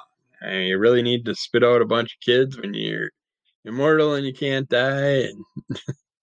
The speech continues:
then we need seven billion people that can't die and still keep reproducing. It's like, we only have one planet here, people. We gotta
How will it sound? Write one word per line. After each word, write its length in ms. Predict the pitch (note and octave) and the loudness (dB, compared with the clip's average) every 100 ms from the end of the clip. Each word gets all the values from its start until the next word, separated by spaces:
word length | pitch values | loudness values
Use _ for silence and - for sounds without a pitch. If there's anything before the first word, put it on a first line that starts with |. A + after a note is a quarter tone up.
| _ _ _ _ _ _ _ - - - - _ _ _ _ - F3+ - | _ _ _ _ _ _ _ -20 -20 -20 -20 _ _ _ _ -20 -20 -16
then 220 | B2+ B2 | -12 -6
we 120 | A2+ | -4
need 200 | A2+ A2 | -2 -4
seven 380 | - A2+ A#2 A2 | 2 2 4 4
billion 320 | A#2 A#2+ A2 | 4 4 2
people 300 | C3 C#3 C3+ | 0 2 4
that 200 | B2 B2 | 2 2
can't 280 | C3+ C3 C3 | 0 0 0
die 320 | B2 B2 C3+ | 0 0 0
and 420 | B2+ A2+ A2+ A2 | -2 -4 -8 -10
still 300 | - - B2 | -12 -2 0
keep 260 | C3 C#3 C3+ C3 | 2 2 0 0
reproducing. 1000 | C3 - C3+ C3 C3+ - D3 C#3 C3+ G#2+ _ - | -4 -6 -6 -4 -4 -4 -4 -2 -2 -4 _ -20
It's 1000 | - _ _ _ - - - _ _ - | -20 _ _ _ -20 -20 -20 _ _ 0
like, 160 | A#2 | 0
we 140 | A2+ A#2 | 2 2
only 220 | D3 D#3 | 2 4
have 160 | E3 A2+ | 4 2
one 200 | A#2+ G#2+ | 0 0
planet 340 | G#2+ G#2+ G#2 | -2 -2 -4
here, 160 | G2+ G#2 - | -8 -10 -6
people. 360 | G#2 - G#2 | -8 -4 -4
We 120 | G#2 | -2
gotta 240 | G#2 A#2 | 2 2